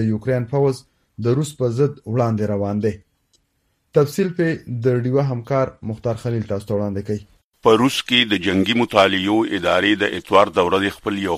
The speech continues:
Speaker 2: خبر کې ویلي دي چې د روس فوجي قیادت د اوکراین د فوج د پیشقدمۍ له سببه د نیپر سیند نه پورې غاړه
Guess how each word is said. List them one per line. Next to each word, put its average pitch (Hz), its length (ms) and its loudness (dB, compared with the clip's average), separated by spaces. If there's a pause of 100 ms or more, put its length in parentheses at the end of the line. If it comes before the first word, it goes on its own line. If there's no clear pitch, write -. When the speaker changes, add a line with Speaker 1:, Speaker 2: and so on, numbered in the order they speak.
Speaker 2:
خبر 90 340 -2
کې 85 160 -4
ویلي 98 320 0
دي 101 160 0
چې - 160 -6
د 85 100 -6
روس 107 240 -6
فوجي 85 300 -6 (100)
قیادت 92 420 2 (100)
د - 60 -2 (120)
اوکراین 92 580 0
د 87 140 -4
فوج 101 400 -4
د 87 160 -8
پیشقدمۍ 85 640 -2
له 87 120 -2
سببه 85 680 -2
د 95 140 0
نیپر 117 400 0
سیند 123 360 2
نه 101 120 -2
پورې 113 300 -4
غاړه 101 200 4